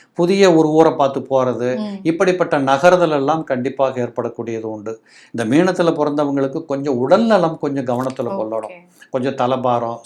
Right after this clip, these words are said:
Speaker 1: சைனஸ் ப்ராப்ளம், கண்ணு, காது, மூக்கு, தொண்டை போன்ற உடல் துவார வியாதிகள், இதெல்லாம் கூட கொஞ்சம் அவங்கள வந்து பாதிக்கும். இதுல கொஞ்சம் கவனம் கொள்ளணும். ரொம்ப டென்ஷன் ஆகாம பார்த்துக்கணும் மனசை. இந்த மீனத்துல பிறந்தவங்க, அதுலயும் குறிப்பா ரேவதி நட்சத்திரக்காரங்களை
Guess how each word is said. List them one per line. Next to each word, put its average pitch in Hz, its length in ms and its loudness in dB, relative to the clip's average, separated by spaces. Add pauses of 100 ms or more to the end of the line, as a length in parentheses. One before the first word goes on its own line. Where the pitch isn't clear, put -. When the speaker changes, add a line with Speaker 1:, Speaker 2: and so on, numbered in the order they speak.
Speaker 1:
சைனஸ் 143 400 -2
ப்ராப்ளம், 110 460 -4 (360)
கண்ணு, 160 220 4
காது, 139 300 2
மூக்கு, 135 300 -4
தொண்டை 127 280 -2
போன்ற 123 300 -6
உடல் 131 260 -4
துவார 120 280 0
வியாதிகள், 110 640 -8 (160)
இதெல்லாம் 147 420 4
கூட 151 160 2
கொஞ்சம் 143 440 0
அவங்கள 123 200 -2
வந்து 127 180 -2
பாதிக்கும். 120 540 -4
இதுல 139 100 -2
கொஞ்சம் 113 220 -8
கவனம் 120 360 -6
கொள்ளணும். 110 340 -8 (320)
ரொம்ப 226 380 4
டென்ஷன் 170 460 2
ஆகாம 160 460 2
பார்த்துக்கணும் 127 520 -2
மனசை. 117 440 -8 (460)
இந்த 135 180 2
மீனத்துல 214 280 4
பிறந்தவங்க, 160 520 2
அதுலயும் 160 260 0
குறிப்பா 160 280 -2
ரேவதி 160 360 0
நட்சத்திரக்காரங்களை 131 640 -2